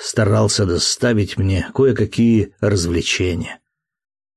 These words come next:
Несколько месяцев подряд он кормил меня обещаниями,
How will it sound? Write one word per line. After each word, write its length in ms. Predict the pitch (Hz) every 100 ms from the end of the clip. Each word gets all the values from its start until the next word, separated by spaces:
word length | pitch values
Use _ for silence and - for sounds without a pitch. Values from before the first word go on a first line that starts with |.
| _ _ _ _ _
Несколько 540 | 139 175 - 143 131 151
месяцев 600 | 160 139 135 - 123 -
подряд 440 | 139 135 98 -
он 140 | 151 135
кормил 380 | 143 139 156
меня 380 | 135 135 135 135
обещаниями, 1040 | 117 107 107 - - 170 - 92 69 -